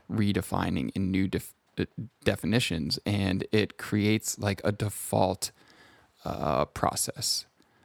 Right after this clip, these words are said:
a default way of acting and responding. What we really want is that natural flow that we are, to move unimpeded in the world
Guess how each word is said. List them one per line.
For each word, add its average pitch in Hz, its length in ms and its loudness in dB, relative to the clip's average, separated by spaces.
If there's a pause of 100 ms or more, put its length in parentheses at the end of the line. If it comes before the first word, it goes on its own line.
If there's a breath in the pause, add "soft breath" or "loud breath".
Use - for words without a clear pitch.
(140)
a 117 80 0
default - 560 0
way 92 560 2 (120)
of 95 540 2 (180)
acting 95 540 0
and 95 180 -6
responding. 98 680 -6 (1400 loud breath)
What 120 140 4
we 117 100 4
really 127 320 6
want 98 400 0
is 104 220 2
that 107 260 0
natural 104 680 2
flow 95 640 -4 (220)
that 98 200 -4
we 101 160 -4
are, 110 420 -8 (600)
to - 100 -2
move 117 500 2 (200)
unimpeded 117 1300 2 (240)
in 101 160 0
the 95 80 -2
world 98 440 0